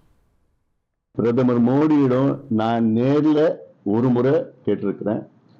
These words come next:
எங்க ஐயா மூன்று கடிதம் எழுதியிருக்கிறாரு. நான் ஆறு முறை நாடாளுமன்றத்துல கேள்வி கேட்டிருக்கிறேன். சமீபத்துல கடந்த வாரம் கடுமையா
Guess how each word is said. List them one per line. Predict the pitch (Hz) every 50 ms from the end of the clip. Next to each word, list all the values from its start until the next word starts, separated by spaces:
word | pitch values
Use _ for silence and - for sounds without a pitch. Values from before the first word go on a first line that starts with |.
| _ -
எங்க | - 110 113 110 107
ஐயா | 110 120 131 139 139 139
மூன்று | 135 117 117 123 123 117 113 110
கடிதம் | - 101 107 123 135 139 143 131 117
எழுதியிருக்கிறாரு. | 110 107 101 101 98 87 - 87 92 92 90 90 107 131 139 - _ _ _
நான் | _ - 98 107 113 120 123 113 101 107
ஆறு | 117 131 135 135 127
முறை | 117 117 120 135 147 143 123
நாடாளுமன்றத்துல | 113 117 127 135 135 131 127 117 113 110 110 90 - 117 120 131 135 135 - -
கேள்வி | 139 147 147 151 151 139 107 90
கேட்டிருக்கிறேன். | 113 107 92 104 98 98 - 95 107 117 135 135 135 - _ _ _ _ -
சமீபத்துல | 117 117 139 156 160 139 131 131 139 143 175 185 180
கடந்த | 131 120 113 127 135 135 127 117
வாரம் | 113 113 117 120 123 139 151 175 165 - - -
கடுமையா | 131 123 135 156 160 165 165 156 156 160